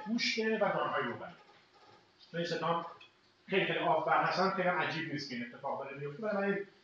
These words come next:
پترن جابجایی ذرت، گندم، جو، گوشت و چیزایی مثل، اه،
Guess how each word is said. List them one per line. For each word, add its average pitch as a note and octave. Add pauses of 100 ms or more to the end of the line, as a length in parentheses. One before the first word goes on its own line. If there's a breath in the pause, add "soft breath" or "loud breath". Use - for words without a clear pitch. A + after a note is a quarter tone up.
پترن G3
جابجایی D3+
ذرت، -
گندم، D3+ (440)
جو، D#3+ (160)
گوشت E3+
و D3+ (480)
چیزایی D#3+
مثل، D3 (440)
اه، A2+